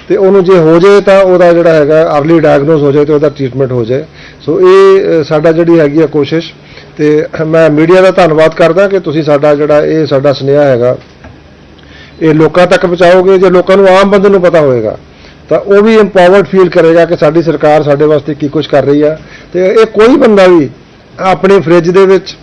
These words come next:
ਦੀ ਟਰੇ ਦੇ ਵਿੱਚ ਜਾਂ ਆਪਣੇ ਕੂਲਰ ਦੇ ਵਿੱਚ ਜਾਂ ਜਿਹੜਾ ਬਾਹਰ ਪਾਣੀ ਖੜਾ, ਕੋਈ ਸਟੈਗਨੈਂਟ ਵਾਟਰ ਹੈ, ਉਹਨਾਂ ਨੇ ਸਿਹਤ ਮਹਿਕਮੇ ਨੂੰ ਜਾਂ ਹੁਣ ਕਿਸੇ ਮਹਿਕਮੇ ਨੂੰ ਵੀ ਦੱਸਣਗੇ।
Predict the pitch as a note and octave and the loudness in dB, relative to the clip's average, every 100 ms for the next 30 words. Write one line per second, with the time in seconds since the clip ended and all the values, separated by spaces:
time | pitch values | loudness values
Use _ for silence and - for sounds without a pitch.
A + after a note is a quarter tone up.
0 | - - - - D#3+ F3 E3 D#3+ E3+ F3+ | -20 -20 -20 -18 -4 -4 -2 0 2 4
1 | G3 G3 - D#3 E3+ F3 E3+ F3+ F3 E3+ | 4 2 -2 -2 0 2 0 -2 -2 0
2 | F3 F#3 F3 F#3 F3+ F3+ F3 F3 F3 E3+ | 0 2 2 0 0 -2 0 2 2 2
3 | E3+ F3 E3+ D#3+ E3+ E3 F3+ F3+ G3 G#3 | 2 0 0 0 0 0 2 2 2 0
4 | F#3 F3 E3 E3+ D#3+ D3 D3 D3+ D3 - | 2 0 2 0 0 0 0 -2 -4 -10
5 | - - - F#3+ G#3 G3+ F3+ F#3+ F#3+ G3 | -20 -12 -2 0 2 2 2 0 2 2
6 | F#3+ F#3+ G3 G3 F#3+ F#3 F3+ G3+ A3 G#3+ | 2 0 2 2 2 0 0 -2 2 2
7 | G#3 G3 G3+ G3 E3+ C#3+ D#3 E3 E3+ | 2 2 0 0 0 -2 -2 -2 -4